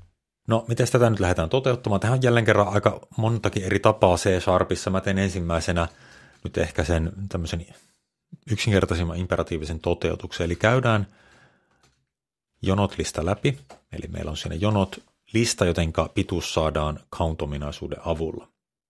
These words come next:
Jos siinä jonot-paikassa I sattuu olemaan täsmälleen poistettava merkkijono, niin käytetään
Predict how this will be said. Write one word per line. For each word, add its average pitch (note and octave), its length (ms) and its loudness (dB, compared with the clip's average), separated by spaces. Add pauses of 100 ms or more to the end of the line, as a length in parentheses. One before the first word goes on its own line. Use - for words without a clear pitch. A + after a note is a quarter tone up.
(3500)
Jos C3 140 2
siinä D3 220 4
jonot-paikassa B2+ 680 4
I A#2 120 4
sattuu A2 380 4
olemaan F#2 260 6
täsmälleen F2 600 4
poistettava - 600 -2
merkkijono, C3 640 0 (1300)
niin G2+ 220 2 (180)
käytetään F#2+ 640 2